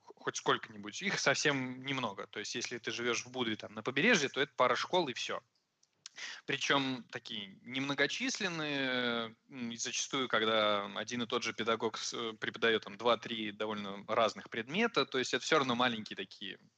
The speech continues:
школы. Ну, а мы хотели детям дать, конечно, лучшее образование. Э, это первый аргумент. И второй аргумент — это уровень медицины. Э, опять же, Черногория очень маленькая страна, там семьсот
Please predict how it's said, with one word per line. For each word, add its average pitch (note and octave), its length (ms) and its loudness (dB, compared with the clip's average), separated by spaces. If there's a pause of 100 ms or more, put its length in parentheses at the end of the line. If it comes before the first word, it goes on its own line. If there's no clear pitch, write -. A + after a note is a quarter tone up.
школы. - 420 -6 (880)
Ну, A#3 180 8
а C#3+ 240 8 (120)
мы F#3+ 120 0
хотели D#3+ 380 0
детям B2 480 -4
дать, B2 200 0
конечно, A2+ 400 -6
лучшее A2+ 360 -4
образование. G2 540 -2 (240)
Э, B2+ 360 2
это B2+ 120 0
первый B3 300 6
аргумент. E3+ 540 0
И F3 180 -4
второй G#3 400 6
аргумент — E3+ 500 0
это D3 380 4
уровень C#3 340 0
медицины. A#2 640 -4 (140)
Э, G#2 500 0
опять A2+ 240 2
же, A#2 100 -4
Черногория C#3 420 2
очень C#3+ 160 0
маленькая C3+ 300 2
страна, F#3 320 2
там A#2+ 140 -4
семьсот C3 460 -4